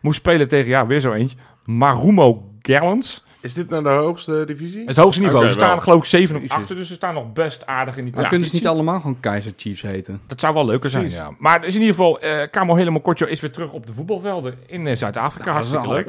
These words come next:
Speaker 1: Was
Speaker 3: ontzettend
Speaker 1: een leuke
Speaker 3: leuk voor
Speaker 1: voetballer.
Speaker 3: hem.
Speaker 1: Volgens mij, Van Hanegem, die zei dat hij naar Chelsea zou gaan binnen één, twee jaar. Dat is niet helemaal
Speaker 3: Hmm.
Speaker 1: uitgekomen.
Speaker 2: Ik vond
Speaker 1: Tenzij ze een Chelsea, eh, Cape Town hebben of zo. Dat, dan, dan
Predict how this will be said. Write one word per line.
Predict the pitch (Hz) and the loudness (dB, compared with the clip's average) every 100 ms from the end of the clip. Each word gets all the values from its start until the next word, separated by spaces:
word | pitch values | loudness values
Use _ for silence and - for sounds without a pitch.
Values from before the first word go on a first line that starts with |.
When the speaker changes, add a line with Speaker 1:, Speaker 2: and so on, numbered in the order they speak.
| 160 | -4
Speaker 1:
Was | 127 | -2
Speaker 3:
ontzettend | 151 208 170 | 0 0 0
Speaker 1:
een | - | 4
leuke | - | 4
Speaker 3:
leuk | - | 2
voor | 156 | 0
Speaker 1:
voetballer. | 202 180 131 | 2 0 -2
Speaker 3:
hem. | 143 | -8
Speaker 1:
Volgens | 147 127 | -10 -10
mij, | 131 139 | -14 -4
Van | 143 | -2
Hanegem, | 151 165 123 117 | 0 0 -2 -2
die | 113 | -2
zei | 123 117 | -2 -2
dat | 113 107 | -4 -4
hij | 110 | -4
naar | 113 110 | -4 -4
Chelsea | 135 160 175 | -4 -4 -4
zou | 175 | -6
gaan | 175 165 | -6 -8
binnen | 156 156 | -6 -6
één, | 156 | -8
twee | 143 143 | -8 -6
jaar. | 143 156 180 | -4 -4 -6
Dat | 127 143 | -8 -6
is | 135 | -2
niet | 156 180 | -2 0
helemaal | 147 139 151 | -2 0 0
Speaker 3:
Hmm. | 143 | 2
Speaker 1:
uitgekomen. | 160 120 113 147 139 - 196 | 2 2 2 2 0 -2 -6
Speaker 2:
Ik | 131 | -10
vond | - 165 | -2 2
Speaker 1:
Tenzij | 196 175 160 | 6 6 6
ze | 160 | 2
een | 143 | -2
Chelsea, | - 175 - - 151 147 | 0 0 0 -4 0 0
eh, | 139 | 0
Cape | 170 156 | -2 -2
Town | 143 131 | -2 -4
hebben | 120 113 | -4 -6
of | 117 | -8
zo. | - 131 | -6 -8
Dat, | 147 127 | -8 -8
dan, | 135 151 110 | -8 -8 -8
dan | 147 | -8